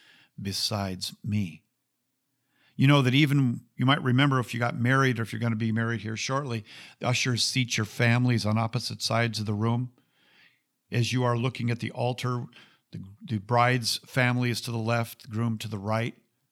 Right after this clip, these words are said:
And it's for a reason. By setting them in this traditional manner, it provides a covenant setting. And that's what marriage is. Marriage is established by God as a covenant, not a contract.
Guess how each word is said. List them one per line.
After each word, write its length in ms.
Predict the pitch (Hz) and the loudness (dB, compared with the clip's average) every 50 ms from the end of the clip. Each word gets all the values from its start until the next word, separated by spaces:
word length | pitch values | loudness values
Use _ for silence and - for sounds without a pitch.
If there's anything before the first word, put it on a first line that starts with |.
| _ _ | _ _
And 80 | - 131 | -2 -2
it's 80 | 110 - | -2 -2
for 200 | - - 147 135 | -4 -4 -2 -2
a 60 | 120 | -2
reason. 520 | 107 113 123 139 139 117 107 - - - _ _ _ _ _ _ _ _ _ _ _ _ _ _ _ _ - | -2 -2 -2 -4 -4 -6 -8 -10 -12 -16 _ _ _ _ _ _ _ _ _ _ _ _ _ _ _ _ 0
By 140 | 110 123 | 0 2
setting 680 | 117 - - - 147 147 147 151 143 135 127 131 - - | 2 2 4 4 4 4 4 4 4 4 2 0 -2 -4
them 440 | - 127 107 123 139 143 143 143 151 | -6 -2 2 2 4 4 4 2 0
in 180 | 254 220 123 | 0 0 2
this 180 | 117 127 123 - | 2 2 2 0
traditional 540 | - - 123 123 117 131 - - 143 131 120 | -2 -2 -2 0 0 0 0 0 0 2 2
manner, 460 | 117 117 117 113 117 120 127 123 123 - - - - - _ _ _ - | 2 2 2 2 2 2 0 -2 -4 -6 -14 -20 -20 -20 _ _ _ -16
it 60 | - | -8
provides 400 | - 117 110 113 117 120 123 - | -6 -2 0 2 2 0 0 -2
a 60 | 113 | -6
covenant 420 | - - 120 120 107 110 107 104 - | -6 -4 -4 -2 -2 -2 -4 -4 -4
setting. 540 | - - - 117 117 113 92 80 78 - _ _ _ _ _ _ _ _ _ _ _ - | -6 -6 -4 -4 -6 -6 -8 -10 -14 -20 _ _ _ _ _ _ _ _ _ _ _ -20
And 100 | - 117 | -18 -12
that's 240 | 95 101 135 - - | -8 -8 -8 -6 -6
what 200 | 160 131 - 131 | -8 -8 -6 -4
marriage 400 | 135 135 135 135 120 101 98 92 | -4 -4 -4 -4 -6 -6 -8 -8
is. 240 | 92 87 85 - - _ _ _ _ _ _ _ - | -8 -8 -8 -10 -12 _ _ _ _ _ _ _ -4
Marriage 400 | 101 107 113 135 151 151 - 160 | -2 0 2 2 0 0 -2 -2
is 100 | 151 135 | -2 -2
established 600 | 170 156 - - 143 131 127 123 135 135 - - | 0 0 0 0 0 0 0 0 -2 -4 -4 -4
by 120 | - 147 143 | -4 -4 -4
God 300 | 127 - 123 117 123 123 | -4 -4 -6 -4 -4 -4
as 140 | 123 110 127 | -6 -6 -6
a 60 | 131 | -8
covenant, 480 | - - - 131 110 107 113 113 143 | -8 -6 -4 -4 -2 -2 -4 -6 -4
not 180 | 104 104 110 135 | -4 -4 -4 -4
a 20 | |
contract. 720 | 139 - - 135 123 117 107 - - 104 95 101 - - | -4 -4 0 2 2 2 2 0 -2 -4 -4 -4 -8 -12